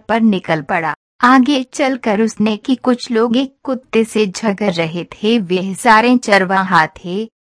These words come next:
जब वे उन चरवाहों के पास आया तो उसने देखा कि लोग उस बेचारे कुत्ते को मार रहे थे, जिस पर उसको दया आ गई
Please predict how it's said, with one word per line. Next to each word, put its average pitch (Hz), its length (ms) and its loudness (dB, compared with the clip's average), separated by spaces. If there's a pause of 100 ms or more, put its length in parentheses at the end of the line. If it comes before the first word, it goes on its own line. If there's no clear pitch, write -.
(140)
जब 202 320 2
वे 220 140 4
उन 220 280 2
चरवाहों 180 680 0
के 214 180 0
पास 170 400 -2
आया 247 300 2
तो 277 200 -4
उसने 359 460 -4
देखा 226 380 -2
कि 233 220 -2
लोग 185 380 -4
उस 190 200 -6
बेचारे 269 640 0
कुत्ते 254 480 -8
को 220 220 2
मार 190 300 4
रहे 170 300 -4
थे, 294 200 -6
जिस 214 320 -2
पर 196 240 -2
उसको 247 360 -2
दया 190 340 4
आ 180 300 2
गई 170 300 -4